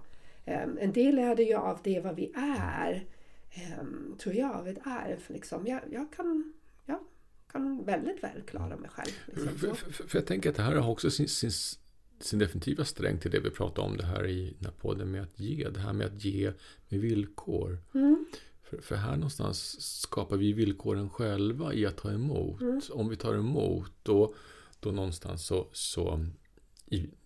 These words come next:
Speaker 2: våran fantasi, för där handlar ju faktiskt om det, eh, så målar vi upp en bild av villkor utifrån oss själva
Speaker 1: Mm.
Speaker 2: då. Att om vi ska ta emot det här,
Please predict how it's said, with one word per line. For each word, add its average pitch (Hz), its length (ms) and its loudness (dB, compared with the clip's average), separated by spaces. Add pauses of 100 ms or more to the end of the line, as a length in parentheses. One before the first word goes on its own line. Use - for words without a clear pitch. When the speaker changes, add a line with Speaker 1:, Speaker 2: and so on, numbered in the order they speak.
Speaker 2:
våran 92 280 2
fantasi, 92 540 0
för - 160 -6
där 95 120 2
handlar 98 280 0
ju 101 60 -2
faktiskt - 340 -12
om - 100 -4
det, 90 120 -6 (720)
eh, 87 220 -6 (180)
så - 460 -4 (460)
målar 98 260 4
vi 90 120 2
upp - 420 -2
en 95 320 0 (120)
bild 87 340 2
av 87 120 4
villkor 87 960 0 (320)
utifrån 90 400 -4
oss 92 100 -6
själva 98 520 0
Speaker 1:
Mm. 262 120 4
Speaker 2:
då. - 260 0
Att - 180 -2
om 98 160 2
vi 95 60 -2
ska - 160 -6
ta 95 120 -4
emot 95 360 -2
det - 80 -2
här, 107 440 0